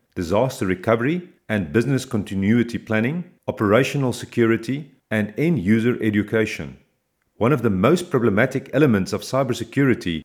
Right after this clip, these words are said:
is the rapid and constantly evolving nature of security risks. As the traditional approach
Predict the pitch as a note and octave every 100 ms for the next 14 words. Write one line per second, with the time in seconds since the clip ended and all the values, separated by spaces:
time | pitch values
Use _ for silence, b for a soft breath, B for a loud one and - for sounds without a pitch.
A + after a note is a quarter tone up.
0 | - A2+ E2 F#2 D#2+ B2+ C#3+ D#3 - G2+
1 | - - F3 F3 E3+ C#3 C#3 F2+ G2 G#2
2 | A2+ F#2 G2+ C#3 - F#2+ F2 A2 G2 -
3 | C3+ - C3+ B2+ A2+ F2+ F#2 - - -
4 | - _ _ _ _ _ - G#2+ A2+ A2+
5 | F#2+ E2+ C#3+ F#3 D#3+ A2+ - C#3 D#2+ -
6 | -